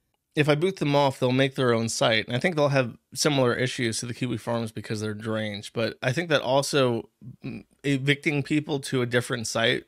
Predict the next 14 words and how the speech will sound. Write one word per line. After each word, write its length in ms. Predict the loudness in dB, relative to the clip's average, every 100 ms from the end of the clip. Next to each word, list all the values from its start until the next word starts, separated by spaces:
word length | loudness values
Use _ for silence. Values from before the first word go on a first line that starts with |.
| -8
that's 260 | -6 -6
led 320 | -4 0 0 0
by, 320 | -2 -2 -2
like, 200 | -4 -4
the 80 | -2
D 160 | 0
S 100 | -2
P 180 | -2 -6
people 460 | -2 -4 -4 -8 -10 -20 -20 -20 _ 0
will 240 | 2 4
result 680 | 2 0 0 2 2 0 -2
in 520 | 2 4 4 2 -2 -4 0
a, 540 | 2 4 2 2 -2 -8 _ _ _ _ _ _ _ _
um, 480 | -8 -6 -6 -8 -12